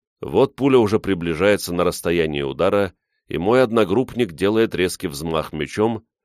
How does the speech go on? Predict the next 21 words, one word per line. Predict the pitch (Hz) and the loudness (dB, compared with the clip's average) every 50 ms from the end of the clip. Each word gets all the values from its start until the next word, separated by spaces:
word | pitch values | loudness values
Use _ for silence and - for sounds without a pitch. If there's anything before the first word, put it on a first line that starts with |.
| _ _ _ - | _ _ _ -2
после | - 104 120 - - 147 | 0 0 0 0 -2 -4
чего | 127 139 139 107 85 82 | -2 0 0 0 2 0
замирает. | 78 71 90 90 104 104 98 85 71 64 - - - _ _ _ _ _ _ _ _ _ _ _ _ _ _ _ _ _ | 0 0 0 2 4 4 4 2 0 -2 -6 -10 -16 _ _ _ _ _ _ _ _ _ _ _ _ _ _ _ _ _
«Ты | - 90 | -4 -4
хоть | 92 101 123 117 - | 0 2 2 0 0
скажи | - - 120 113 95 90 107 110 | -2 0 0 0 2 0 -2 -2
что-нибудь», — | - - 127 120 120 113 98 85 78 - - - _ _ - | 0 0 0 2 2 2 0 -2 -4 -6 -8 -16 _ _ -2
попросил | - 87 - 98 101 92 - 104 92 87 | -2 0 2 2 0 2 2 0 0 0
я | 80 78 73 71 | 0 0 0 0
его, | 73 73 92 107 107 101 - _ _ _ _ _ _ _ | 0 2 2 2 2 0 -4 _ _ _ _ _ _ _
так | - 95 98 - | -2 -2 -2 0
как | - 107 92 - | -2 -2 -2 0
никакой | 98 98 - 98 90 - 101 98 90 | -2 -2 -2 -2 -2 2 2 4 4
реакции | 85 85 95 107 - - - 117 | 4 4 2 2 -2 -2 0 0
от | 107 - - | 2 2 0
Арсения | 82 78 - - 82 80 80 80 80 80 | -2 -2 -4 -2 -2 -2 -2 -2 -2 -2
не | 80 80 | -2 -2
дождался. | 76 87 87 80 71 82 76 64 - - 71 64 - _ _ _ _ _ _ _ _ _ _ _ _ _ | -2 -2 -2 0 0 -2 -2 -2 -4 -8 -10 -10 -10 _ _ _ _ _ _ _ _ _ _ _ _ _
«У | - 85 95 | 0 0 2
меня | 98 101 107 107 113 113 107 | 4 4 2 4 2 2 2
получилось!» — | - - 120 127 139 131 113 135 170 160 143 131 104 85 - - - | 2 4 4 4 4 4 4 4 4 6 6 6 4 2 0 -4 -6